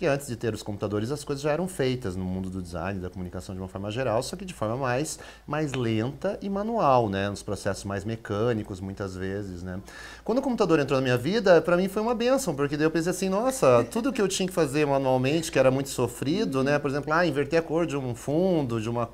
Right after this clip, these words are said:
de uma letra, fazer uma simples inversão com um clique, antes você tinha que fazer tudo, de, né? Só tinha que redesenhar tudo aquilo."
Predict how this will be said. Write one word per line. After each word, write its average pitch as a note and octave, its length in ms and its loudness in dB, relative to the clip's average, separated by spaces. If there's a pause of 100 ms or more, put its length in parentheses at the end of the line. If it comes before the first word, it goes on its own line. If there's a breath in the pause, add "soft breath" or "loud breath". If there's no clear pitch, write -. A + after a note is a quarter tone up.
de A#2 140 -6
uma B2+ 120 0
letra, C3 560 2
fazer C#3 320 2
uma D3 140 0
simples F#3+ 400 -2
inversão C3 540 0
com B2+ 140 -6
um B2 40 -2
clique, D#3+ 400 -2
antes F#3+ 200 0
você B3 140 -6
tinha A#3 140 -6
que - 60 -10
fazer A#3+ 160 -4
tudo, B3 180 -8
de, - 180 -12
né? D#3 280 2
Só C3+ 180 2
tinha B2 400 -8
que A#2+ 80 -8
redesenhar C#3+ 800 0
tudo A2 180 -6
aquilo." B2 320 -8